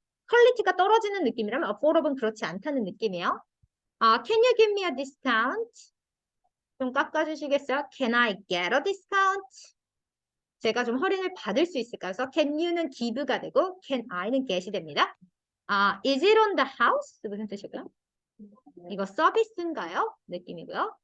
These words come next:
Buy one, get one for free. 하나 사면 하나, 네, one plus one이었고요. Wish you the best. 무슨 뜻일까요? 어, 우리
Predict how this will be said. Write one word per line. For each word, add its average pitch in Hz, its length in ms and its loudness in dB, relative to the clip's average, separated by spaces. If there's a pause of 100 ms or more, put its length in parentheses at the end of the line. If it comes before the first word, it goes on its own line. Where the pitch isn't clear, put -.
(240)
Buy 233 240 2
one, 370 380 2
get 233 200 -4
one 254 260 -4
for 190 280 -6
free. 240 380 0 (1600)
하나 233 220 -4
사면 262 560 -2
하나, 220 240 -4 (220)
네, 151 240 -12
one 240 200 0
plus 214 300 0
one이었고요. - 560 -6 (460)
Wish 294 300 0
you 370 120 4
the 320 180 2
best. 277 540 0
무슨 185 200 -10
뜻일까요? 196 460 -12 (1080)
어, 214 220 -2
우리 240 280 2